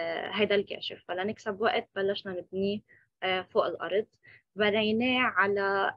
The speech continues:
آه، على مراحل، وكل مرحلة كانت، آه، بخصوص، آه، شريحة. في عنا، آه، خمستاشر،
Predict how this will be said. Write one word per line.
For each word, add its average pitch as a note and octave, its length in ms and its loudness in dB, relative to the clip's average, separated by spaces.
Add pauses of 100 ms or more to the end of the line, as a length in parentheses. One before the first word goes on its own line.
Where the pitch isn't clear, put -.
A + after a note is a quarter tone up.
آه، F3 760 -2 (220)
على G3 280 4
مراحل، G3 800 2 (120)
وكل A3+ 520 -2
مرحلة G3+ 500 -2
كانت، F#3+ 320 0 (260)
آه، F3+ 340 -2
بخصوص، - 640 -2
آه، F3+ 100 0
شريحة. G3 580 -2 (400)
في B3+ 140 4
عنا، A#3+ 640 4
آه، G3 140 -4
خمستاشر، A3 920 -2